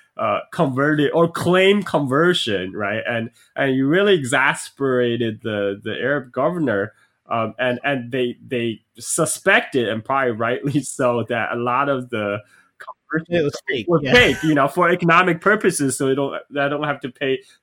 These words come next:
Speaker 1: pay taxes. And, uh, so, so they made a rule that,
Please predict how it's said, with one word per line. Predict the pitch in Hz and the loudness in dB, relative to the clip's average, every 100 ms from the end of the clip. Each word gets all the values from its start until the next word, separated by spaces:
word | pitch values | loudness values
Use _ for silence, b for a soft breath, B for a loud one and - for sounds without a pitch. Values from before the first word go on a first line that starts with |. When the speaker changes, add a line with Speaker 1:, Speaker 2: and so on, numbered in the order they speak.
| - | -4
Speaker 1:
pay | 139 | -2
taxes. | 139 156 - - 117 110 - b b b - | 2 4 4 2 -4 -4 -6 b b b -2
And, | 143 147 143 | 2 2 2
uh, | 143 135 131 | 2 2 0
so, | - 151 | 0 0
so | 147 170 | 2 0
they | 156 180 | 2 2
made | 185 208 | 4 4
a | 220 | 6
rule | 175 185 262 226 170 | 4 4 4 4 4
that, | 156 151 147 | 4 4 4